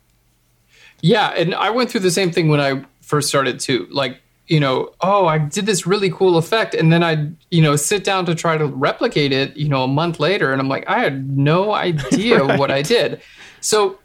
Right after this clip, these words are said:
Speaker 1: one of my big things is, like, when you're saving your images out, be sure to always save out a P S D. That's a layered file. That way, if you do something that you really like, you can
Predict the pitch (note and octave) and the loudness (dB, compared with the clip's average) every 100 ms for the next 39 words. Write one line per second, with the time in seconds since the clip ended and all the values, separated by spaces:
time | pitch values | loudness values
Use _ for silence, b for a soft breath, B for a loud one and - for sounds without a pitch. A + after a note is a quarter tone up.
0 | _ E3+ F#3 C4 D4+ C#4+ C#4 A3 A3+ A3 | _ 2 4 4 2 0 0 2 4 2
1 | G#3 - - G3 F3+ D#3+ F3 D#3+ D3 D#3 | -2 -6 -6 0 4 4 2 0 2 -2
2 | D3 - D3+ F3 A3+ A#3 - - E3+ E3+ | -4 -2 2 2 2 0 0 0 2 2
3 | G3 A#3 B3 A#3+ - E3 D#3+ E3 F3+ F#3 | 2 2 2 0 0 0 2 2 2 4
4 | F3+ D#3+ D3+ D4+ - B B - F#3+ E3 | 2 2 0 -2 -8 B B -2 0 2
5 | C4 D4 - - E3 G3 A3 A3 G3 G3 | 2 2 0 -4 0 2 4 2 2 2
6 | F3+ F3 - D3+ - - F#3+ F3 D#3+ D#3+ | 2 2 -2 -6 -8 -2 2 4 2 0
7 | D3 C3 D3 C3+ B2+ B2+ F#3 C4+ G#3+ D3 | -2 0 2 2 2 0 -2 0 0 2
8 | D3 D#3+ D#3 D#3 - C#3 B2+ F#2+ - b | 2 2 2 0 -2 -2 0 -2 -6 b
9 | b b - G#3 C#4+ A3 G#3 F#3+ F3+ _ | b b -2 0 0 0 2 2 0 _
10 | F#3+ E3+ F3 C#3+ - A#3 E4 - G#3+ F3 | -4 2 2 2 2 2 2 0 -2 0
11 | E3+ D#3 D3+ D3+ D3 D3+ D#3 F3+ D#3+ C3+ | 2 4 2 2 0 2 2 4 2 2
12 | C#3+ F3 F4+ - - _ _ _ E3 E3 | 0 2 0 -2 -20 _ _ _ 0 2
13 | G3+ | 2